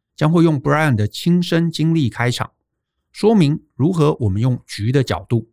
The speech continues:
来重新审视学习还有考试，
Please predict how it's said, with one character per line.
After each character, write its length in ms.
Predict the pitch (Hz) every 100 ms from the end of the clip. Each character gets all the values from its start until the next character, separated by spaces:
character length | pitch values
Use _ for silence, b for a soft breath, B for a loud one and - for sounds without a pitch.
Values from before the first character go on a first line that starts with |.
| _
来 200 | - 101
重 320 | 117 - 110 127
新 300 | - 151 160
审 260 | - 85
视 300 | - 113 101
学 280 | - - 113
习 340 | 143 - 117 -
还 140 | 113
有 100 | 110
考 220 | 117 - -
试， 300 | - 110